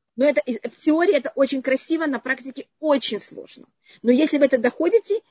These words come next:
и вы доходите, значит, ну, тоже вы должны не бояться себя. Вы признаете себе: "Да, я в гневе". Значит, не надо ничего брать и подавлять. Подавление только приводит к противоположному. Надо только уметь, как это правильно проявлять.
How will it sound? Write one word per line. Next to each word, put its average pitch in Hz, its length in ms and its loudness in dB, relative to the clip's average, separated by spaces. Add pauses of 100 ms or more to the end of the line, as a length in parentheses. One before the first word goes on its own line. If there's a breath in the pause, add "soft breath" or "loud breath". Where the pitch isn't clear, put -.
и - 60 -16
вы 240 100 2
доходите, 269 440 -4
значит, 247 320 -4
ну, 262 160 -4
тоже 262 260 0
вы 233 100 4
должны 247 240 0
не 269 120 0
бояться 240 560 -2
себя. 180 380 -12 (200 soft breath)
Вы 214 100 0
признаете 294 680 4
себе: 214 320 0
"Да, 185 400 -2 (160)
я 220 400 0
в 190 100 -18
гневе". 196 460 -4 (1600)
Значит, 254 240 -2
не 277 120 2
надо 294 320 4
ничего 277 720 0 (220)
брать 240 580 -6
и 240 80 -6
подавлять. 208 640 -2 (200)
Подавление 269 640 4 (120)
только 277 260 2
приводит 240 420 0
к - 20 -20
противоположному. 165 760 -10 (1300)
Надо 240 200 2
только 269 180 -4
уметь, 269 340 2
как 269 200 -2
это 262 140 -4
правильно 233 380 -2
проявлять. - 560 -14